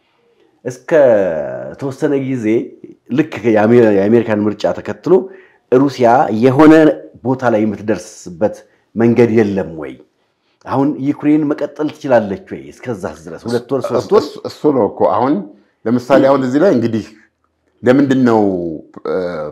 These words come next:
Speaker 2: ፕሬዚደንት ፑቲን እስከ መስከረም ሃያ አንድ ቀን ያሉት?
Speaker 1: እም።
Speaker 2: ለጦር አዛዦቻቸው እስከ መስከረም ሃያ አንድ እንድታስወጡ ወይም የተደመሰሰው ተደምስሶ የ-፣ whatever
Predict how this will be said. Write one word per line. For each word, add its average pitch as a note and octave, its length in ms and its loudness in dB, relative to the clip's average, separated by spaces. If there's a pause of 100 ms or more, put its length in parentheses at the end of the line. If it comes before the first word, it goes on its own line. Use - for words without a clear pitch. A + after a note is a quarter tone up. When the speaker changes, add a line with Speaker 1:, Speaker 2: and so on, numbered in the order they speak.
Speaker 2:
ፕሬዚደንት F#2+ 500 0
ፑቲን F2+ 380 -8 (1300)
እስከ - 240 -12 (420)
መስከረም G#2+ 480 -2
ሃያ F#2 140 -2
አንድ F2 220 -10
ቀን D2+ 200 -14
ያሉት? C#2 320 -20 (680)
Speaker 1:
እም። E2+ 260 -10 (1400)
Speaker 2:
ለጦር F2+ 540 -2
አዛዦቻቸው F#2 720 -2 (140)
እስከ - 280 -20
መስከረም D#2+ 440 -8
ሃያ E2 180 -6
አንድ F3 220 -6 (160)
እንድታስወጡ - 640 -14 (120)
ወይም E2 240 -6 (880)
የተደመሰሰው E2+ 600 -10
ተደምስሶ E2 400 -12 (100)
የ-፣ E2+ 220 -4 (400)
whatever D#2 420 -8